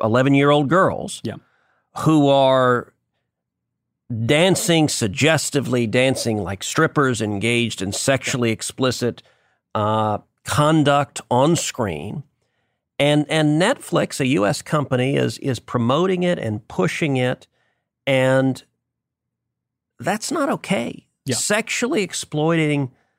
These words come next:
Speaker 1: uh, look, I'm the dad of two little girls.
Speaker 2: Yeah.
Speaker 1: Uh,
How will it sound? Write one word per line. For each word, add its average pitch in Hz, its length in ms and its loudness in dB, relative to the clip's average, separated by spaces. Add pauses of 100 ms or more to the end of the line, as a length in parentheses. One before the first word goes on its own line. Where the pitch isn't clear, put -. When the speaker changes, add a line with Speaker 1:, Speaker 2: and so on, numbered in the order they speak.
(320)
Speaker 1:
uh, 50 80 -16 (320)
look, 180 220 -4
I'm 151 220 -4
the 185 60 -2
dad 143 380 0
of 143 120 -4
two 160 160 0
little 143 180 0
girls. 165 540 -4
Speaker 2:
Yeah. 113 160 -6 (100)
Speaker 1:
Uh, - 80 -6